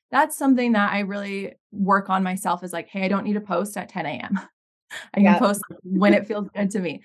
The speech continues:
Speaker 1: That is a big one. Another time saving is, like, knowing, like, who my people are and, like, what they want, you know? Like, if
Speaker 2: Right.
Speaker 1: you really know your ideal client, that's huge. If you don't know them, like, that is something I would say,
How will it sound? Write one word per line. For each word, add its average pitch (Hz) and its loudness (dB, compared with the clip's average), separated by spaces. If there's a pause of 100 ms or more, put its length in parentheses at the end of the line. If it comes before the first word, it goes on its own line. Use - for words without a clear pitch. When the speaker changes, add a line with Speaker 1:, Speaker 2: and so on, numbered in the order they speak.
(200)
Speaker 1:
That 240 4
is 262 4
a 226 -2
big 190 -2
one. 185 -4
Another 254 2
time 240 -6
saving 240 -4
is, 202 -6 (120)
like, 190 -4
knowing, 190 2
like, 175 -8 (140)
who 196 0
my 180 0
people 175 -8
are 170 0 (180)
and, 190 0
like, 180 -6
what 175 -6
they 180 0
want, 180 0
you 254 -2
know? 262 0
Like, 190 -4
if 202 -4
Speaker 2:
Right. 196 -2
Speaker 1:
you 254 0
really 208 -4
know 190 2
your 185 -6
ideal 175 -4
client, 180 -4 (280)
that's 220 0
huge. - -2
If 185 -6
you 214 -2
don't 196 0
know 190 -2
them, 240 2
like, 180 0
that 180 -2
is 190 -8
something 180 -8
I 170 -4
would 180 -4
say, 175 -6